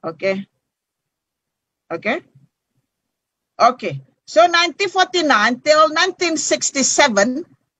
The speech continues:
ah, dah mula besar dah. Israel land, dah putih tu, dan Palestinian land, Palestinian land dah kecil dah. Dia bagi kawasan sebelah sini.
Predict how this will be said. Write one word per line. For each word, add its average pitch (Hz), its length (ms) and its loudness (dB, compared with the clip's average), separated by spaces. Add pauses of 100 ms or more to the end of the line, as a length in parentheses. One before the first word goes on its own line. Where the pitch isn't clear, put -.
(220)
ah, 233 160 4
dah 277 160 2
mula 302 240 2
besar 247 480 2
dah. 135 80 -10 (160)
Israel 277 640 0
land, 277 400 0 (560)
dah 214 160 2
putih 254 400 2
tu, 240 160 -2 (400)
dan 226 160 0
Palestinian 339 640 0 (480)
land, 254 320 2 (480)
Palestinian 330 480 -2
land 359 240 2
dah 320 80 2 (240)
kecil 294 320 -4
dah. 156 120 -8 (280)
Dia 247 160 4
bagi 320 320 0
kawasan 320 480 0
sebelah 302 320 -2
sini. 190 240 -4